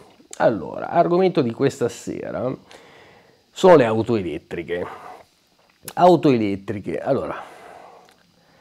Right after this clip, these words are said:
diciamo che, eh, i presupposti dell'auto elettrica ci potrebbero anche essere, eh, sarebbero anche buoni, quelli del,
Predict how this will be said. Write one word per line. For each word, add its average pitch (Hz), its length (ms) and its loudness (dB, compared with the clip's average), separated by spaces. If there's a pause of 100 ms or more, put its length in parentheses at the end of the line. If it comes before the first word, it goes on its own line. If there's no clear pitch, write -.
(920)
diciamo 160 380 6
che, 135 320 4
eh, 123 920 4 (760)
i 139 60 0
presupposti 165 720 6
dell'auto 131 460 6
elettrica 160 960 4
ci - 280 -8
potrebbero 117 680 4
anche 120 500 4
essere, 123 640 2
eh, 101 840 -2
sarebbero 120 440 -2
anche 117 200 -4
buoni, 90 600 -6 (120)
quelli 95 360 -6
del, 87 560 -8